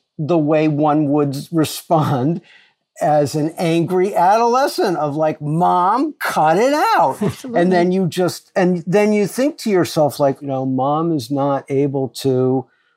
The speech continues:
Speaker 1: she's not able to respond the way that, that she used to."
Speaker 2: Mm-hmm.
Speaker 1: And so, but you know you shouldn't lose it.
Speaker 2: But you do.
Speaker 1: And you do lose it. And then you think to yourself, "Oh, I should never have done that."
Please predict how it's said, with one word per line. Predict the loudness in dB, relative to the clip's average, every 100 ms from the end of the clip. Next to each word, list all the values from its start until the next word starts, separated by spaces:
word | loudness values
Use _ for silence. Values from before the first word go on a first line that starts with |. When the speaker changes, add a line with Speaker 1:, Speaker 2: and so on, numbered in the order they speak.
| _ _
Speaker 1:
she's | -6 -4
not | 0 2
able | 2 0 -2
to | -2
respond | -2 -4 0 2 2 2 0 -2 -8 _
the | -4 0
way | 2 2
that, | 2 0 -4 _
that | -4 -4
she | -4 -6
used | -2 0 0 -2 -4
to." | -2
Speaker 2:
Mm-hmm. | 0 0 0 -2
Speaker 1:
And | -2
so, | -2 -2 0 0 0 0 -2 -6 _ _ _
but | -2 -2
you | 2 2
know | 2 2 2
you | 2 -2
shouldn't | -2 -2 0 -2 -6 _ -4
lose | 2 2 2
it. | -2 -6 _ _ _
Speaker 2:
But | -8 -4
you | -2
do. | -2 -2
Speaker 1:
And | 0 2
you | 2
do | 0 0 0
lose | 0 0 -2
it. | -6 -6 _ _ _ _
And | -2 0
then | 2 2
you | 0 -4
think | -6 -8 -6
to | -8
yourself, | -6 -4 -2
"Oh, | 2 2 2
I | 0
should | -2 -6 -4
never | 0 0 0 -2
have | -2
done | -2 -2 -2
that." | -4 -6 -10